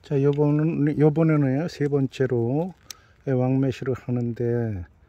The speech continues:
아, 이렇게 한쪽을, 예, 절단을 해놨습니다. 아, 그래서 공대 준비를 해놓고요.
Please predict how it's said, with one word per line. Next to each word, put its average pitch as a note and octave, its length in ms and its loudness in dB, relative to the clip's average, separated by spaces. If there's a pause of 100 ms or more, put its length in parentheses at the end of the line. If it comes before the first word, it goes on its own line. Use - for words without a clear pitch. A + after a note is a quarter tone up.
(400)
아, B2 120 -4
이렇게 B2+ 440 -4
한쪽을, C#3 880 -2 (640)
예, A2+ 160 -4
절단을 A#2 520 -4 (100)
해놨습니다. A#2 580 -8 (520)
아, G#2+ 320 -12 (880)
그래서 A#2 260 -12
공대 A#2 380 -2
준비를 A2+ 400 -4
해놓고요. A#2 760 -8